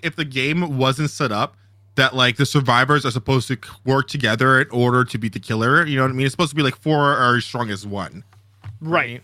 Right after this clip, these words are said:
Speaker 2: Yes.
Speaker 1: So that's how the whole game has been built and set up for. And then to have something that all of a sudden, like, makes it so, like, you survivors can just do things on their own.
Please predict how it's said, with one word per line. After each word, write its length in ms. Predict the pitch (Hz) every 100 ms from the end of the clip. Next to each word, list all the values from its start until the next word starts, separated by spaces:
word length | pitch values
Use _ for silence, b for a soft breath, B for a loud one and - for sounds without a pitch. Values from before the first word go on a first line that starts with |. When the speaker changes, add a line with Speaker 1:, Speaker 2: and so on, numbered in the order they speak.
| 147
Speaker 2:
Yes. 500 | 147 - - - -
Speaker 1:
So 80 | 165
that's 200 | 175 185
how 140 | 202
the 120 | 202 170
whole 200 | 175 165
game 260 | 135 139
has 140 | 143 120
been 180 | 135 120
built 280 | 120 123
and 100 | 131
set 160 | 113 107
up 180 | 104 -
for. 300 | 151 143 147
And 160 | 135
then 100 | 127 127
to 120 | 139
have 240 | 120 143 143
something 260 | 160 151
that 100 | 139
all 160 | 123 123
of 60 |
a 20 | 120
sudden, 320 | 131 123 120
like, 340 | 113 107 -
makes 300 | 131 117 120
it 60 | 135
so, 140 | 127
like, 200 | 120 110
you 80 | 127
survivors 520 | 117 135 135 123 127
can 100 | -
just 200 | 95 90
do 180 | - 117
things 280 | 117 120 107
on 180 | - 110
their 160 | 110 95
own. 340 | 98 120 170